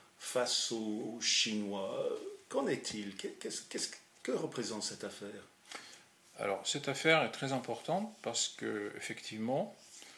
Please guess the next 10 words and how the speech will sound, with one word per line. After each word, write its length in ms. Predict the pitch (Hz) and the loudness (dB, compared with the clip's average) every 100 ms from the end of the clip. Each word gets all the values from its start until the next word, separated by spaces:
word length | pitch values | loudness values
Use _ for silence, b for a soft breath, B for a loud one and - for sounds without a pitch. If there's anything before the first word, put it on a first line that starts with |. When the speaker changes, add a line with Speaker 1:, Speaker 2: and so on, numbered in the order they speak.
| B B - | B B -8
Speaker 2:
euh, 460 | 123 107 107 104 104 107 | -4 -4 -4 -4 -4 -4
la 80 | |
question, 680 | 117 117 - - 139 170 180 - - | -4 0 2 2 0 -2 -4 -8 -10
euh, 200 | 110 107 - - - - - - | -6 -6 -6 -10 -12 -14 -14 -4
de 80 | 113 | 2
l'Alliance, 720 | 113 117 123 131 - - - | 4 4 2 2 2 2 0
euh, 720 | 113 110 - - - - - | -4 -8 -10 -12 -12 -12 -10
Atlantique 480 | 107 110 110 160 160 | -6 -4 -2 0 4
se 140 | - | 2
pose. 380 | - 110 95 92 | 2 0 0 -4